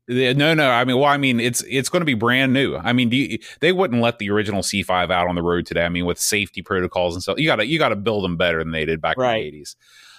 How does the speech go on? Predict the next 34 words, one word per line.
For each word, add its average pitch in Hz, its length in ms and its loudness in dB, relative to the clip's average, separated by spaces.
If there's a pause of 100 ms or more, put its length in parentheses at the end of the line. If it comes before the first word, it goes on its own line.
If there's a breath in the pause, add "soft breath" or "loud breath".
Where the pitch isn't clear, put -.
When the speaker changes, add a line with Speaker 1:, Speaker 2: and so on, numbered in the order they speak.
(160 soft breath)
Speaker 1:
Um, 107 400 2 (680)
we 123 160 0
also 156 300 2
talk 117 300 -2
about 98 360 0 (320 loud breath)
a 113 220 0
console. 180 600 0
If 113 140 -2
you've 202 140 -2
got 185 160 2
an 131 80 -4
oscilloscope 117 800 0
just 104 200 -4
laying 110 300 2
around, 110 480 2
Speaker 2:
<laughs> - 200 -2
Right. 156 100 -8
Speaker 1:
guess 131 200 -2
what, 117 160 2
Aaron? 92 400 0
Speaker 2:
Yeah. 135 240 -6 (160)
Speaker 1:
You 151 220 2
can 139 260 0
build 127 440 2
a 110 200 0
Vectrex 110 520 -2
clone 76 600 -4
and 98 200 -2
power 113 420 2
it 80 100 -8
from 98 220 -4
your 87 140 0
oscilloscope. 82 580 -4 (880)
Okay. 95 380 -2